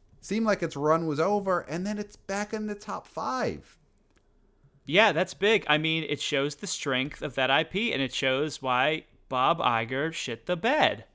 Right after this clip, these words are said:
Speaker 1: Mm-hmm, mm-hmm. Yeah. Yeah, if Disney had purchased Sonic, like we all know Disney should have,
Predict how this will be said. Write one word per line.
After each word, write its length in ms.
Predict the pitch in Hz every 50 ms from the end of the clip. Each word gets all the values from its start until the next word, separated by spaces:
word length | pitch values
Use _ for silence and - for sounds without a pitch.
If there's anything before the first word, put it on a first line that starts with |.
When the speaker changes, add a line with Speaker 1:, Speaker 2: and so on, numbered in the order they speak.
| _ _ _ _ _ _ _ _ _ _ _ _ _ _ _ _ _ _ _ _ _ _ 104
Speaker 1:
Mm-hmm, 360 | 107 104 92 104 101 92 90 95 - - -
mm-hmm. 400 | 104 107 104 95 101 98 95 95 107 - _ - - _ - - - _ _ _ _ _ _ _ _ _ _ _ _ -
Yeah. 240 | 104 110 127 175 - - _ _ _ _ _ _ _ _ _ _ _ _ _ -
Yeah, 280 | - 107 127 147 160 -
if 220 | 110 110 104 101 101
Disney 460 | - 123 123 117 131 143 156 160 156
had 180 | 151 139 135 -
purchased 460 | - 131 131 127 - 170 165 - -
Sonic, 560 | - 110 95 95 92 90 90 98 - - - - _
like 460 | 98 95 92 92 95 98 - - - _ _ _ _ _
we 400 | 107 98 98 107 104 104 107 110
all 240 | 98 101 107 107 110
know 520 | 107 107 104 104 104 107 107 110 110 107 - _ _ _ _
Disney 360 | - 107 98 98 110 113 117
should 320 | 117 - - 127 120 113 104
have, 400 | 101 95 85 80 80 82 82